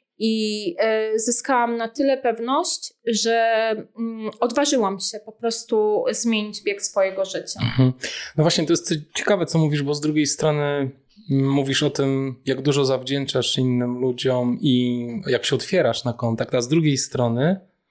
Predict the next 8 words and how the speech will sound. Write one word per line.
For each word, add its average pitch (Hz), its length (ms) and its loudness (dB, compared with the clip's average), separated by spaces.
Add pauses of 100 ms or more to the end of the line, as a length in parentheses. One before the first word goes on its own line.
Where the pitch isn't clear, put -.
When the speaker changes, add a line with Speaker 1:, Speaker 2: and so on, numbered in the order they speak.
(420)
Speaker 2:
e, 113 360 2
jednak 135 360 0
jesteś - 280 0
w 127 80 -4
dyscyplinie 143 600 0
skrajnie 113 800 0
indywidualnej. 104 1080 -2 (520)
Jak, 131 460 2